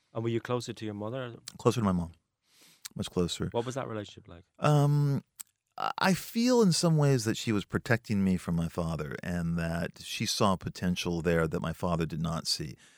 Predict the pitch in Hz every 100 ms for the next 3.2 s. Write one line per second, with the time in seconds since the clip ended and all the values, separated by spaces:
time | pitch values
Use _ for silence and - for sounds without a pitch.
0 | _ - - 90 82 85 78 - 90 82
1 | - 82 85 95 - _ _ - 87 87
2 | 85 - 104 92 85 - 90 82 87 -
3 | 92 101